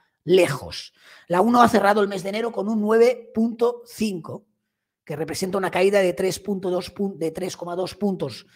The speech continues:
respecto a diciembre, pero ¿qué sucedió en diciembre? Que esos datos estaban algo alterados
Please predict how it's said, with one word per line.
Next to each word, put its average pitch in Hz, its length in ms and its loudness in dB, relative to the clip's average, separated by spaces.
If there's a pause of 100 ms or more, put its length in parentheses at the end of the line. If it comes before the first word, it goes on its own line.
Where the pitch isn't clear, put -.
(280)
respecto 175 480 -4
a - 20 -6
diciembre, 170 880 0 (720)
pero 202 640 2 (180)
¿qué 165 120 -12
sucedió 175 420 -6
en 160 80 -6
diciembre? 175 640 -2
Que 170 100 -4
esos 170 320 -4
datos 175 640 -4 (340)
estaban 175 400 -8
algo 185 380 -2
alterados 165 840 -6